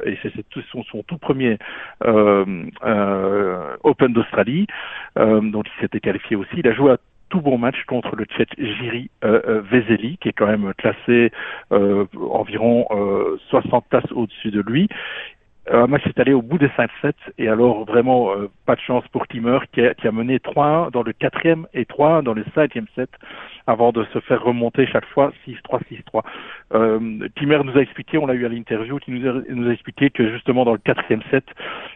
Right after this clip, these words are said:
euh, à trois un, il s'était vu un peu passer, euh, euh, au deuxième tour de cette, de son premier Open d'Australie et il a un peu perdu sa concentration, euh, ce qui a permis à, au, au Tchèque,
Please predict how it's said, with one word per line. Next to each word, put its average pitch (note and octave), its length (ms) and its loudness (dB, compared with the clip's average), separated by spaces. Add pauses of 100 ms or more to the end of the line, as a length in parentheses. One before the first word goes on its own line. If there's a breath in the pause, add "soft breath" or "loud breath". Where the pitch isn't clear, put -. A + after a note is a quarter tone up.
euh, A#2 380 6
à C3 100 4
trois B2 220 2
un, B2+ 180 -2
il B2 140 -6
s'était B2 240 -2
vu C3+ 160 -2
un A#2+ 80 2
peu C3 200 -2
passer, C#3+ 500 -2 (260)
euh, A#2+ 380 0 (480 loud breath)
euh, B2 440 0
au C3 240 -4
deuxième B2+ 300 0
tour C#3 200 -2
de B2+ 140 -2
cette, - 180 -6
de B2 300 -4
son B2+ 160 -8
premier C3 240 2
Open - 300 2
d'Australie A#2+ 500 -2 (520 loud breath)
et C3+ 120 6
il C#3+ 100 4
a C#3 60 8
un C3+ 60 4
peu D3 120 0
perdu B2+ 360 -4
sa B2+ 80 -4
concentration, B2 800 -8 (160)
euh, A#2 160 0 (100)
ce A#2 60 -8
qui - 120 -6
a A2+ 60 0
permis A2+ 580 -2
à, G#2 640 0 (220)
au, G#2 540 -2 (560)
au B2 100 4
Tchèque, - 400 0